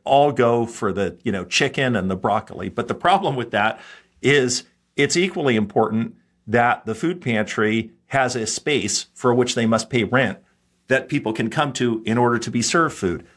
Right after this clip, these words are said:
And it's equally important that they have staff who are paid salaries to coordinate the volunteers who serve the food. So if you really want to support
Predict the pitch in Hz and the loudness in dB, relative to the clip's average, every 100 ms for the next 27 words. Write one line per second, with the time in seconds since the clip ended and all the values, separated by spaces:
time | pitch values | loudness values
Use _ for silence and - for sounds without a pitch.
0 | _ - 147 156 202 202 143 101 104 127 | _ -2 -2 0 -2 0 -2 -2 -2 -2
1 | 120 127 127 117 123 110 127 117 - - | 0 -2 -2 0 0 0 -2 -2 -4 -2
2 | 156 101 101 - _ _ _ _ _ - | 0 0 -2 -6 _ _ _ _ _ 2
3 | 143 127 127 127 127 139 170 110 73 87 | 4 4 2 -4 -2 -2 0 0 0 -2
4 | 120 - _ - 151 - 147 135 131 117 | -4 -8 _ -2 -2 4 2 4 0 0
5 | 113 127 127 - 156 120 101 - - 147 | 2 2 0 -4 -2 0 -2 -6 -2 0
6 | 123 151 160 123 87 - - - 165 147 | 2 2 0 -2 -6 -6 -6 0 2 2
7 | 135 151 196 214 127 123 123 - _ _ | -2 -2 2 2 2 2 0 -4 _ _
8 | - 117 - 104 - - 147 98 - | -2 0 2 0 0 0 2 2 0